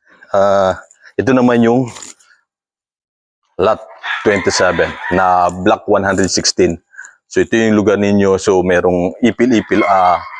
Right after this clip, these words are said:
yung tawag dyan? Di ko alam kung anong tawag. <laughs> Basta yan, yan. Go na tayo. Parang nakaharang na ito. Dati wala eh. Ah. <laughs> So, okay na tayo sa one. Oh, meron pa pala.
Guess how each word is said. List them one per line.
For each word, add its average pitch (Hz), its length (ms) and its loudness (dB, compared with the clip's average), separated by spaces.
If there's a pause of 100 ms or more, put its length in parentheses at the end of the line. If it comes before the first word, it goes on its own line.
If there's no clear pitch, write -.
(400)
yung 87 160 -6
tawag 98 240 0
dyan? 147 160 0 (420)
Di 101 160 -2
ko 123 140 0
alam 113 80 0
kung - 160 0
anong - 160 -2
tawag. 139 380 0
<laughs> 113 40 -2
Basta - 300 -2
yan, 120 240 2
yan. - 220 -2 (520)
Go 110 140 4
na 110 160 0
tayo. 110 320 0
Parang 101 240 0 (480)
nakaharang 104 520 0 (120)
na 107 80 0
ito. 123 160 0
Dati 107 240 2
wala 101 240 2
eh. 90 80 0 (1700)
Ah. 69 380 -2 (680)
<laughs> - 80 -2 (840)
So, 120 480 4
okay 165 160 2
na 165 80 2
tayo 165 320 2
sa 117 440 4 (1400)
one. 131 480 2 (1000)
Oh, 127 100 2
meron 123 220 2
pa 123 100 -2
pala. 151 240 2